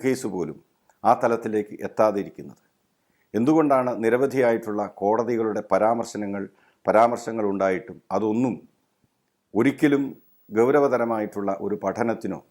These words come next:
ഒരു വിശകലനത്തിനോ അതിൻ്റെ അടിസ്ഥാനത്തിലുള്ള ഒരു കണ്ടെത്തലിലേക്കോ കേരള സമൂഹത്തെ നയിക്കാത്തത്?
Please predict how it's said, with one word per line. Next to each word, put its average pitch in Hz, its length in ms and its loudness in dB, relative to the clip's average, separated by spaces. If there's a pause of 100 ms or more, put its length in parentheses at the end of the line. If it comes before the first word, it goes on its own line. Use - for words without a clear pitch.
(720)
ഒരു 110 80 2
വിശകലനത്തിനോ 117 760 0 (840)
അതിൻ്റെ 139 320 2
അടിസ്ഥാനത്തിലുള്ള 117 760 -2 (600)
ഒരു 104 100 0 (100)
കണ്ടെത്തലിലേക്കോ 104 800 -2 (340)
കേരള 104 200 -2 (100)
സമൂഹത്തെ 95 380 -10 (140)
നയിക്കാത്തത്? 90 560 -10